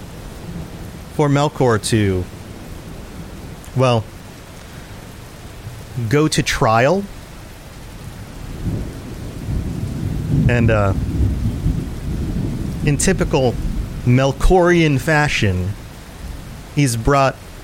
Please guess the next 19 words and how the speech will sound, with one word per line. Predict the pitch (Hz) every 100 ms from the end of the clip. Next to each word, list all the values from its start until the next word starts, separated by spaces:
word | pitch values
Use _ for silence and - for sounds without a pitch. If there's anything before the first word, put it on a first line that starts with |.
| 117
before | 123 - 156 147 131 110 107 - - - - - 120
Manwë, | 123 131 131 107 87 85 95 - - - - - - - - - - - - - - - - - - - - - - -
and | 143 135
he | 151
feigns | - - 170 170 160 135 101
repentance. | 101 104 - 113 104 90 87 - - - - - - - - - - - - - - - - - - - - -
And | 160
Manwë, | 165 185 220 202 156 143 - - - - 160
if | 143
you | 131
remember, | 127 117 120 120 101 101
is | 120
so | - - - 185 180 175 160
close | - 160 143 135 107 - - - - - -
to | - 143
the | 131
mind | 120 117 120 123 110
of | 101
Iluvatar | 101 101 104 101 - - 104